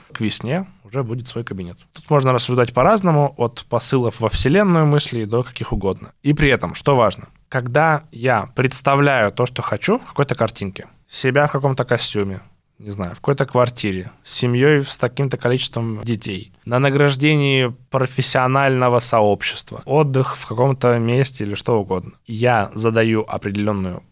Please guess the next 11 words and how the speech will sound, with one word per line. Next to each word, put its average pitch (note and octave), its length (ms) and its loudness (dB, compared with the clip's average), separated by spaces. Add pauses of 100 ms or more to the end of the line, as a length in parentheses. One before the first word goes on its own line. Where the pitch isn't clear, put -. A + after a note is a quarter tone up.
программу A#2 720 0
своему G#2 400 -2
головному A2 420 0
мозгу. F2+ 400 -6 (220)
Я B2+ 280 -2
даю C3 380 2 (100)
задачу A2 500 0
своей A#2 360 0
ретикулярной B2 600 0
формации. G#2+ 640 -4
Это, C3 300 -4